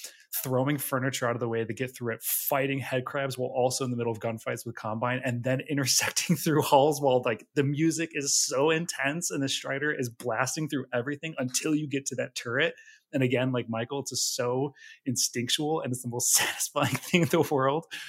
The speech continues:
Just, like, cocking these giant bullets back and forth. It's amazing. So yeah, I,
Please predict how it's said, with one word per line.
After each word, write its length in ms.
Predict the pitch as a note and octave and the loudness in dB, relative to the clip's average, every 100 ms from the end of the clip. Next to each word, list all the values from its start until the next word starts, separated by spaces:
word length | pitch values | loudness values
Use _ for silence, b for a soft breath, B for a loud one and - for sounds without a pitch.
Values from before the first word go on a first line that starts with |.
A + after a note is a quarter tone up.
| B - | B -4
Just, 180 | D3 | -2
like, 200 | D3+ C3 | 0 -2
cocking 540 | - - C3+ C3 D#3+ D3 | 0 0 2 0 0 -2
these 200 | C3 A#2+ | -2 -4
giant 520 | A#2+ B2 A#2+ C3+ B2+ | -4 -4 -2 -4 0
bullets 340 | C#3+ C3+ E3 - | 2 2 0 -4
back 320 | B2+ F3+ F3+ | 2 2 2
and 140 | D3+ | -6
forth. 240 | C#3+ C#3+ D3 | -2 -2 -2
It's 160 | D3+ B2 | -6 -2
amazing. 340 | B2+ A#2 A2 | -2 -2 -4
So 140 | G2+ D3 | -2 2
yeah, 180 | C3+ A#2 | 2 6
I, 140 | D3+ | 6